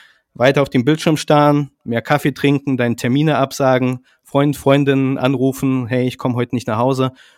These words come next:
und gibst dem einfach nochmal mehr Druck, ne? Nummer eins. Oder du gibst einfach auf, du klappst den Laptop zu und gehst irgendwie mit deinen Kollegen Kicker spielen, gehst mal kurz spazieren. Wofür würdet ihr euch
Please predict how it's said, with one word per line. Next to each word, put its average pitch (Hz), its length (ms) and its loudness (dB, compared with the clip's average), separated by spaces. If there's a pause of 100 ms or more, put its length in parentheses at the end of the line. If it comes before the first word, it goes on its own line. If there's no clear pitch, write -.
und 120 320 -6
gibst - 220 -4
dem 127 100 2
einfach 120 220 -2
nochmal 117 280 -2
mehr 104 160 -2
Druck, 110 360 -6 (200)
ne? 151 200 0
Nummer 120 220 2
eins. 110 320 -4
Oder 175 400 2 (380)
du 117 60 -6
gibst 147 220 -4
einfach 135 320 -2
auf, 139 380 0
du - 80 -20
klappst - 280 -6
den 135 120 0
Laptop 143 360 -4
zu 226 300 -2
und 147 340 0
gehst 147 260 -4
irgendwie 139 260 -2
mit 127 160 0
deinen 127 160 2
Kollegen 123 340 -2
Kicker 139 300 -4
spielen, 131 500 -2
gehst 110 220 -12
mal 110 100 -8
kurz 110 200 -8
spazieren. 127 640 -2 (520)
Wofür 151 680 4
würdet 131 280 -4
ihr 131 120 4
euch 117 340 2